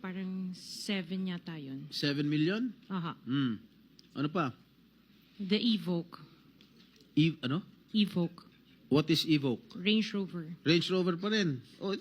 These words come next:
Speaker 2: parami ka pala Range Rover. Oh, mag-, Evoque.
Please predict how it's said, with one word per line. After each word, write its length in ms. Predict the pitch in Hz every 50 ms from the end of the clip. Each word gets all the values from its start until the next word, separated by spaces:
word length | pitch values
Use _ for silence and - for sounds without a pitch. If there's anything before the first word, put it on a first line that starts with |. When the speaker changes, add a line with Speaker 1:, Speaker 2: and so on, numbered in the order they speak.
| - -
Speaker 2:
parami 360 | - 349 381 359 349 359 370
ka 120 | - 359 -
pala 200 | 359 349 349 339
Range 240 | 330 330 311 262 - -
Rover. 300 | 269 262 240 247 240 202
Oh, 80 | 202 208 214
mag-, 380 | 202 202 214 208 196 202 202 - - 156 - - - - - _ -
Evoque. 560 | - 165 175 156 143 180 208 196 - - -